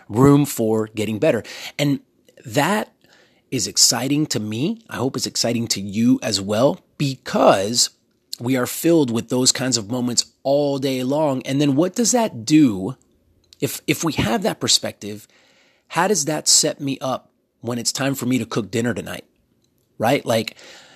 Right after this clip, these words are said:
does it set me up with a posture of, "Oh, this is, this is a duty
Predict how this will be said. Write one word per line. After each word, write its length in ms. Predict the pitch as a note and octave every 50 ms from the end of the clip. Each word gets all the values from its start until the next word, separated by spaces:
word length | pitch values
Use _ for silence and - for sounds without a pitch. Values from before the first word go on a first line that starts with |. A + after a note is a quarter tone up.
| _ _ _ _
does 200 | - C3 A2+ -
it 80 | A2+ -
set 260 | - - E3+ - -
me 140 | C#3+ C#3+ D#3
up 160 | D3+ C#3+ -
with 100 | B2+ A2+
a 120 | A2+ A2+
posture 520 | A2 - - B2+ B2+ C3 B2+ - - B2+ A#2 -
of, 440 | B2 A2+ A2 A2 A2+ A2+ A2 - - -
"Oh, 500 | G#2 G#2+ A2+ A2+ A2+ A#2 A#2 A#2 A#2 A2
this 320 | G2+ G2+ A2+ A2+ - -
is, 200 | A#2+ A2+ G#2 -
this 260 | G#2 G#2+ A#2 A2+ -
is 140 | B2+ A#2 G#2+
a 120 | A2+ G#2+
duty 640 | G2+ F#2+ G2 A2+ B2 B2+ C3 B2 C3 B2+ B2+ B2